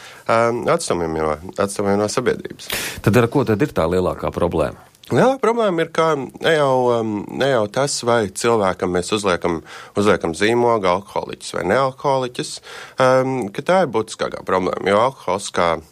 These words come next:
Speaker 1: kā, kā ķīmiska, psihoaktīva viela, kura ir, kura ir kancerogēna, kurā katrs, katrs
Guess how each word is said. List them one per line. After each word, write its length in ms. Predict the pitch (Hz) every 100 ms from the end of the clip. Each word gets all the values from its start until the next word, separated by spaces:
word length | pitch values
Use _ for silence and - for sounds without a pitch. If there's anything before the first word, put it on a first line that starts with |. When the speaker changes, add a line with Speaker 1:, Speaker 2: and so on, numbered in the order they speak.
| _ -
Speaker 1:
kā, 140 | 98 90 87 -
kā 80 | 87
ķīmiska, 640 | - 113 139 147 - 165 - -
psihoaktīva 720 | - 123 143 147 - 139 135
viela, 320 | 139 135 131 143 - -
kura 200 | 98 90 87
ir, 160 | 80 - - - -
kura 160 | 90
ir 80 | 82
kancerogēna, 800 | 104 139 - 156 147 147 147 165 - _ -
kurā 240 | 101 87
katrs, 540 | - 104 - - - -
katrs 320 | 98 98